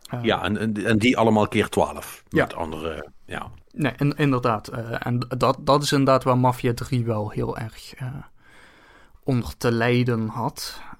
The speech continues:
Speaker 1: Eh, zeker als
Speaker 2: En
Speaker 1: je
Speaker 2: dit
Speaker 1: daar
Speaker 2: was
Speaker 1: dan heel snel doorheen probeert te gaan, want dan wordt het wel heel repetitief.
Speaker 2: Maar twee heb je er ook nog bij, toch?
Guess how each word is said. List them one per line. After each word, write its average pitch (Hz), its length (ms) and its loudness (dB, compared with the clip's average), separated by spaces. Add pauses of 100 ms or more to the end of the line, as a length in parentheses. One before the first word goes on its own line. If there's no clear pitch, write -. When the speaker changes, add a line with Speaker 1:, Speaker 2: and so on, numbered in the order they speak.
Speaker 1:
Eh, 131 260 -16 (1700)
zeker 131 420 0
als 117 80 2
Speaker 2:
En 117 60 2
Speaker 1:
je 113 40 2
Speaker 2:
dit 135 100 4
Speaker 1:
daar 120 140 6
Speaker 2:
was 123 80 0
Speaker 1:
dan 113 200 0
heel 117 220 2
snel 113 320 0
doorheen 120 360 -2
probeert - 420 -10
te 127 80 -10
gaan, 123 240 -12
want 120 180 -12
dan 117 160 -4
wordt 117 220 -10
het 117 100 -8
wel 110 80 -8
heel 117 340 -10
repetitief. - 640 -14 (1200)
Speaker 2:
Maar - 220 -2
twee 190 280 4
heb 131 120 -6
je 123 60 -2
er 127 120 0
ook 202 160 -2
nog 123 120 -4
bij, 76 220 -6
toch? 247 360 -2